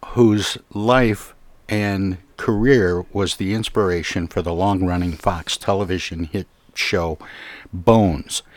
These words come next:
And she's just come out with the twentieth novel in the best-selling Temperance Brennan series. And we're gonna talk with, uh, Kathy coming up in just a little bit.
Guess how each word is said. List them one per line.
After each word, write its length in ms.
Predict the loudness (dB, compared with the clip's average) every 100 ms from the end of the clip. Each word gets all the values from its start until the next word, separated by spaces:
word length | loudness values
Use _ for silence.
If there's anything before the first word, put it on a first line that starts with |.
| -20 -20 -16
And 440 | -6 -4 -2 -4 -4
she's 300 | -2 0 0
just 200 | -2 -4
come 180 | -2 -2
out 220 | -2 -2
with 220 | -4 -4
the 120 | -8
twentieth 800 | -6 0 2 6 6 4 2 -4
novel 680 | -4 0 0 0 -2 -4 -6
in 80 | -8
the 80 | -6
best-selling 720 | -4 -2 -2 -2 -4 -4 -8
Temperance 720 | -6 -6 -4 -6 -8 -8 -12 -12 -14
Brennan 560 | -6 0 0 0 -2 -4 _
series. 720 | -6 -4 0 0 0 -6 -8
And 100 | -8
we're 120 | -6
gonna 120 | -6 -6
talk 360 | -10 -12 -12
with, 180 | -16 -16 -14
uh, 120 | -12 -12 -14 -14 -14 -16 -8
Kathy 420 | 0 0 0 -6
coming 360 | -4 -2 0 -2
up 160 | -2
in 120 | -2 0
just 240 | 0 -2
a 60 | -4
little 280 | -4 -4
bit. 320 | 0 2 2